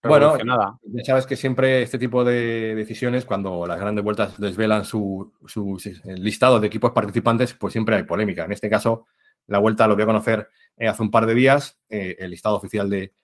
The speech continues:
Speaker 1: de equipos que van a participar. Como es norma, como es habitual, eh,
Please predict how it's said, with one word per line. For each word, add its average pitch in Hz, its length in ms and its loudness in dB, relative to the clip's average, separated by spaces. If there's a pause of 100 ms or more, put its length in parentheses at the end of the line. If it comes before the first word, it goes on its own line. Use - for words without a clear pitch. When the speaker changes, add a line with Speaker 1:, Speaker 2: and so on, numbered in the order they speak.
(240)
Speaker 1:
de 98 200 -8
equipos 104 360 -6
que - 80 -6
van 104 100 0
a 104 40 0
participar. 104 600 0 (300)
Como 104 340 2
es 117 180 2
norma, 117 400 4
como 95 180 -4
es 101 80 -10
habitual, 107 460 0 (640)
eh, 92 600 -6